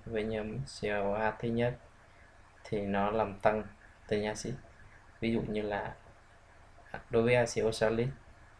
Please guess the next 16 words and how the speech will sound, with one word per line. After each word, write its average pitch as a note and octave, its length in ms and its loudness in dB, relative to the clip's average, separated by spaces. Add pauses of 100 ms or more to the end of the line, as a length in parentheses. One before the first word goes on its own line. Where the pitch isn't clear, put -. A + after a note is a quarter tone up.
(220)
giá G#2+ 140 2
trị - 160 -2
P A#2 80 0 (160)
K A2 240 8
một G2+ 440 0 (400)
là G2+ 100 0
một G2 240 0
phẩy F#2+ 120 4
hai, A#2 340 4 (760)
đối - 180 -8
với G#2 360 -2 (120)
malonic A2 500 -2
acid, A2 400 -2 (1000)
giá - 80 -6
trị - 160 -10
P - 120 -12